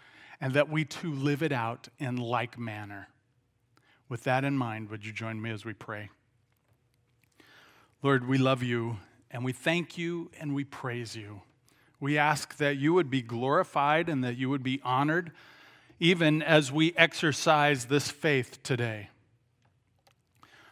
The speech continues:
Lord, we recognize that this, your word, is life-giving.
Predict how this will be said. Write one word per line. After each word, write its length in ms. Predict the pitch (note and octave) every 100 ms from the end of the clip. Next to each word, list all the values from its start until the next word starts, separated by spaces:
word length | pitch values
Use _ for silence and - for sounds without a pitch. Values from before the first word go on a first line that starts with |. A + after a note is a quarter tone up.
| _
Lord, 200 | C#3+ C3+
we 100 | C3
recognize 720 | B2+ D3+ D#3 B2+ B2+ B2 A#2
that 260 | - B2+ C3
this, 400 | C3 B2 - - - _ _ _ _ _ _ _ _ _ - - - - D3
your 320 | A2+ A#2+ D3 C3+
word, 500 | B2+ C3+ A#2 A#2+ A#2+ - _ _ _ _ _ _ _ _ _ _ -
is 140 | A#2
life-giving. 800 | B2 C3+ C#3 - C3 A#2 G#2+ G#2